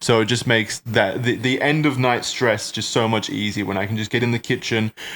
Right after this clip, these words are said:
cook a delicious HelloFresh meal in under fifteen minutes, and then I'm good to go back to work. When HelloFresh comes,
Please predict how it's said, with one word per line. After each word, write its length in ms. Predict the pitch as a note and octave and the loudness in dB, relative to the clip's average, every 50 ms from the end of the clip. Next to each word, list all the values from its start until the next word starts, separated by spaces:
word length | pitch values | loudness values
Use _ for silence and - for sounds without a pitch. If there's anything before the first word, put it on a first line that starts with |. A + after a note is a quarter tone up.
| - - - - | -14 -16 -12 -6
cook 180 | - - C#3 - | -2 -2 2 2
a 40 | C#3 | 2
delicious 420 | B2+ B2 A#2 B2 B2+ - C#3+ B2 | 2 2 2 2 2 2 0 0
HelloFresh 540 | - C3+ A#2+ A#2 A2+ - - A2 G#2+ - - | 2 4 4 4 2 2 2 0 0 2 0
meal 180 | A2+ G#2+ G#2+ G#2 | 2 2 2 2
in 100 | G#2 G2+ | 2 2
under 220 | G2+ G#2 G#2 G2+ | 2 2 0 0
fifteen 460 | F#2+ - A2 G#2+ G#2 - G#2 G2+ G2 | -2 -2 -2 -2 -2 -2 -2 0 0
minutes, 260 | G2 G2 G2 G2 F#2+ - | 0 -2 -2 -4 -4 -4
and 140 | G2 G#2 | -4 -2
then 100 | G#2 G2 | -2 -2
I'm 160 | G2+ G2 G2 G2+ | -2 -2 -4 -4
good 240 | G2+ A#2+ A#2 A2 | -2 -2 -2 -2
to 100 | - - | -2 -2
go 140 | G#2+ A#2+ G#2+ | 0 0 0
back 260 | G#2 G2+ G#2+ G#2 - - | 4 4 2 2 2 -2
to 100 | - A2+ | -6 -4
work. 340 | G#2 G2+ G2+ G2 G2 G2 - | -2 0 0 0 -2 -2 -2
When 200 | A2 A#2 A2+ A2+ | 2 2 2 4
HelloFresh 580 | B2 B2+ B2+ C3 B2 - - B2+ A#2 A2+ - | 4 4 2 2 2 2 2 2 2 2 -2
comes, 440 | - B2+ A#2+ A#2+ A#2+ C3 C3+ C3+ - | 0 0 2 2 2 0 -2 -4 -6